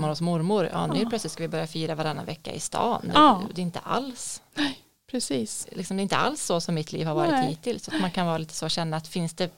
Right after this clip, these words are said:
Speaker 2: finns det tider och,
Speaker 1: Mm.
Speaker 2: eller dag, finns det något som är extra viktigt här att ta
Speaker 1: Ja.
Speaker 2: hänsyn till?
Speaker 1: Ja,
Speaker 2: Mm.
Speaker 1: absolut,
Speaker 2: Då
Speaker 1: absolut.
Speaker 2: kan det gå före varannan principen.
Speaker 1: Ja, verkligen.
Speaker 2: Och sen tänker jag också, du sa att man kan också titta på,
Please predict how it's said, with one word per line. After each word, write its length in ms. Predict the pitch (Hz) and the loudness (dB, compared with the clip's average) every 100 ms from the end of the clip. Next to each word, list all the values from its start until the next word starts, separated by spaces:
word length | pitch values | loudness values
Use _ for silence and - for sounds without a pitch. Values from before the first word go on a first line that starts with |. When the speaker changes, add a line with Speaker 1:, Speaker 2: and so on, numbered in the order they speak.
| _ - | _ -4
Speaker 2:
finns 220 | 185 175 | -4 -4
det 100 | 165 | -4
tider 760 | - 190 160 147 170 160 151 | -2 0 0 2 2 0 -2
och, 120 | 160 - | -2 4
Speaker 1:
Mm. 360 | 320 240 254 180 | 4 4 2 0
Speaker 2:
eller 160 | 175 | 2
dag, 340 | 170 196 175 - | 4 4 2 0
finns 200 | 190 190 | 0 0
det 60 | |
något 140 | 202 196 | -2 0
som 100 | 190 | -2
är 40 | |
extra 260 | 190 - 170 | -2 0 0
viktigt 440 | 202 - - 226 | 0 -6 -4 -2
här 80 | 190 - | 0 2
att 140 | 277 | 2
ta 60 | 180 | 2
Speaker 1:
Ja. 40 | |
Speaker 2:
hänsyn 340 | 170 165 202 | 2 0 -4
till? 140 | 202 - | -4 0
Speaker 1:
Ja, 260 | 262 214 214 | 2 2 -4
Speaker 2:
Mm. 220 | 196 190 190 | -4 -4 -2
Speaker 1:
absolut, 440 | - 233 233 - | -4 -2 -4 -6
Speaker 2:
Då 80 | 254 | -6
Speaker 1:
absolut. 240 | 185 226 | -4 -2
Speaker 2:
kan 100 | 196 | -2
det 80 | - - | 0 -2
gå 60 | |
före 360 | - 180 160 165 | 0 0 2 0
varannan 640 | 170 165 160 175 - - 160 _ - | 0 0 -2 -2 -6 -8 -10 _ -6
principen. 540 | 185 220 160 - 185 | -4 -4 -6 -8 -4
Speaker 1:
Ja, 220 | 254 220 233 | -2 -2 -6
verkligen. 380 | 254 226 - 233 - _ _ _ | -8 -8 -8 -12 -12 _ _ _
Speaker 2:
Och 100 | 190 | -2
sen 160 | 196 180 | -2 0
tänker 160 | 180 | 0
jag 60 | 180 | -2
också, 160 | - | 0
du 100 | 175 | 0
sa 100 | 185 | 2
att 120 | 165 170 | 0 0
man 120 | 160 | -2
kan 140 | 170 | 0
också 200 | 165 - | -2 -4
titta 220 | - - 165 | -10 -8 -4
på, 240 | 156 165 | -2 -2